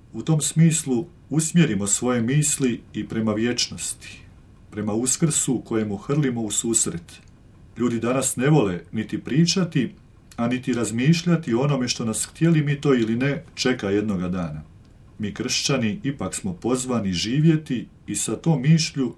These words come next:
da ću jednoga dana stati pred svog Boga koji mi je dao sve pogodnosti da budem plodan dobrim djelima. Sveti Augustin tvrdio je da nas je Bog možda bez nas i stvarao, ali nas ne može spasiti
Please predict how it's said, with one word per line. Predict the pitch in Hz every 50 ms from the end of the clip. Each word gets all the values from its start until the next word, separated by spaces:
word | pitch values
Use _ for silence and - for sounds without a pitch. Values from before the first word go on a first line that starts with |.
| - - - - -
da | - 120 123
ću | - - 131
jednoga | 139 160 170 185 180 143 135
dana | - 147 165 156 139
stati | 123 - - - 160 160 160 - -
pred | - 104 101 -
svog | - - 127 135 120 107
Boga | 113 135 156 156 147 135 135
koji | - 131 123 123
mi | 117 117
je | 113 110
dao | 107 139 147 143 165
sve | - - - 170 175 170
pogodnosti | 165 135 123 123 131 139 143 143 143 135 - - - - 120 107 104 - - - -
da | - 101
budem | 104 117 113 107 90 87
plodan | 85 - 120 139 139 131 120 107 98
dobrim | 90 104 107 104 101 101 92
djelima. | 87 87 87 87 - - - - - - - - - - - - - - - - - - - - - - - -
Sveti | - - - 135 131 131 123
Augustin | 113 110 104 113 147 170 170 - - 170 113 90
tvrdio | - 107 135 156 151 160 160 143
je | 131 120 113 104 90 - - - _ - - -
da | 113 123
nas | 123 127 123 -
je | - 120
Bog | 123 143 170 165 147 127
možda | 123 143 160 165 156 151 160 143 - - - -
bez | - 117 143 156 151 156
nas | 160 151 - - -
i | 101
stvarao, | - - - - 120 135 160 180 185 170 151 131 110 - - - - -
ali | 113 113 120 120
nas | 113 117 117 -
ne | - 139
može | 156 175 170 143 113
spasiti | - - - - 123 139 156 156 - 165 156 - 151 127 104